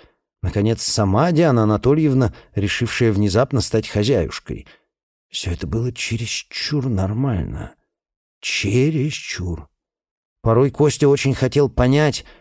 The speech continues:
на собственной шкуре значение слова "нормальность", но прекрасно понимал, что он и нормальность разминулись в тот злосчастный день, когда он сделал предложение Диане Белогорской,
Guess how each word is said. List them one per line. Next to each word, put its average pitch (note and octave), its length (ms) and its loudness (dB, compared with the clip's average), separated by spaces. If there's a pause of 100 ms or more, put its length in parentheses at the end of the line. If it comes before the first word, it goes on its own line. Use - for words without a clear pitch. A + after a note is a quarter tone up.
на A#2 140 2
собственной B2 580 0
шкуре D3+ 440 0
значение B2 520 2
слова C3 340 4
"нормальность", D#3+ 920 2 (380)
но B2+ 100 2
прекрасно C#3 460 2
понимал, C#3 340 2
что C3+ 200 0
он D#3 260 4
и C#3+ 160 0
нормальность C#3+ 760 4
разминулись C3 680 4
в - 100 -10
тот C3 160 2
злосчастный B2 580 2
день, C3+ 220 4
когда A#2+ 260 4
он A#2 120 4
сделал A#2 300 4
предложение A2 720 2
Диане A2 340 4
Белогорской, A2+ 680 2